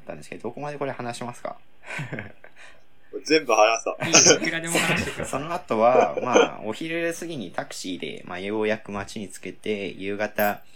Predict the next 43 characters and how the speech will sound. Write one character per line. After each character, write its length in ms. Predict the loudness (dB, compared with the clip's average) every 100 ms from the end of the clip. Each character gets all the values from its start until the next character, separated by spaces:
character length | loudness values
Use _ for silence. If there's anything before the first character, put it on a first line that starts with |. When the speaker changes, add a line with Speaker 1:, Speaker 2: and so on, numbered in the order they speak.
| -14
Speaker 1:
ま 80 | -8
あ、 40 | -6
オ 80 |
リ 120 | -4 -6
エ 60 |
ン 80 | -6
テ 100 | -6
ー 40 | -6
リ 40 |
ン 40 |
グ 60 | -8
し 140 | -12
に 60 | -12
行 80 | -14
っ 40 |
て、 240 | -12 -12 -12 -12
ま 100 | -8
あ、 20 |
オ 60 | -6
リ 100 | -6
エ 60 |
ン 60 | -6
テ 80 | -6
ー 40 |
リ 60 | -6
ン 40 |
グ 40 |
自 120 | -8 -6
体 160 | -8
は 80 | -8
す 120 | -8
ご 140 | -8 -8
い 100 | -12 -18 -18 -8
楽 200 | -6 -4 -6
し 80 |
か 80 | -8
っ 60 | -10 -10
た 80 |
ん 80 | -12
で 80 | -12
す 100 | -16
け 100 | -12
ど 240 | -8 -8